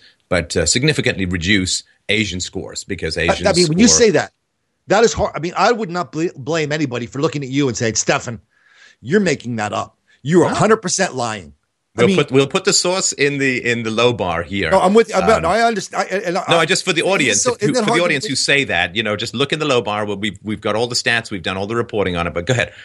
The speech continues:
Speaker 2: No, isn't that hard to believe? You say it. I mean, it's like, that can't be true. Of course, it, it is true.
Speaker 1: And it is so destructive for blacks to do that.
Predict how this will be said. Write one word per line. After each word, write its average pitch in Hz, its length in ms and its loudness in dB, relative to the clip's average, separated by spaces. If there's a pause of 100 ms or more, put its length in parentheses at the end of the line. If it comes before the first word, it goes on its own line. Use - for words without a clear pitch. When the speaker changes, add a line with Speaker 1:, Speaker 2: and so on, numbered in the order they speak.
(300)
Speaker 2:
No, 208 160 2
isn't 196 120 4
that 240 100 4
hard 226 200 4
to 208 60 -2
believe? 196 320 -4 (220)
You 160 100 -6
say 180 240 2
it. - 240 -2
I 165 60 -4
mean, 170 100 2
it's 165 100 -2
like, 135 220 -2 (840)
that 175 120 -4
can't 180 180 4
be 110 80 -12
true. - 220 -12 (640)
Of - 80 -20
course, 403 280 4
it, 175 80 -8
it 175 120 2
is 240 180 4
true. 107 260 -4 (1400)
Speaker 1:
And 175 400 4
it 143 100 2
is 135 240 2
so 143 160 2
destructive 104 540 -2
for 87 180 -4
blacks 76 360 -6
to 80 60 -8
do 73 140 -8
that. 65 220 -14